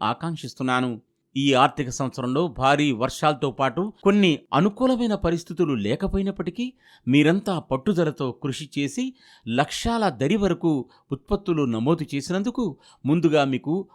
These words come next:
అభినందనలు తెలియజేస్తున్నాను" అని ఆయన పేర్కొన్నారు. ఇంకా ఆయన ఈ లేఖలో ఈ విషయాలు ప్రస్తావించారు. "ఇటీవల నేను కార్మిక చైతన్య యాత్రలో భాగంగా మీ దగ్గరికి వచ్చినప్పుడు కంపెనీకి సంబంధించిన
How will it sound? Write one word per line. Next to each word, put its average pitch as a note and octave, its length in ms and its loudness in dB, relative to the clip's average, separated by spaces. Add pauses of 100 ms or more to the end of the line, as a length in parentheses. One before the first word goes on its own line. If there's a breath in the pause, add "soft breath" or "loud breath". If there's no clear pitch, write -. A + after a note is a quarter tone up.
(120)
అభినందనలు F3 600 0
తెలియజేస్తున్నాను" C#3 1000 -2 (140)
అని C#3+ 280 -2
ఆయన C3+ 240 -2
పేర్కొన్నారు. B2+ 800 -2 (220)
ఇంకా A#3+ 300 0
ఆయన F3 380 0 (100)
ఈ D3+ 140 2
లేఖలో D3 560 0 (120)
ఈ D#3+ 180 0
విషయాలు C3+ 500 -2
ప్రస్తావించారు. C3+ 1080 2 (140)
"ఇటీవల C4 420 2
నేను F3 280 4
కార్మిక G#3 540 0
చైతన్య F3+ 680 -2
యాత్రలో D#3+ 540 -4
భాగంగా D3+ 460 -2
మీ C#3 160 0
దగ్గరికి B2+ 380 -2
వచ్చినప్పుడు C3+ 540 -4 (520 loud breath)
కంపెనీకి A#3+ 480 2
సంబంధించిన F3 760 -2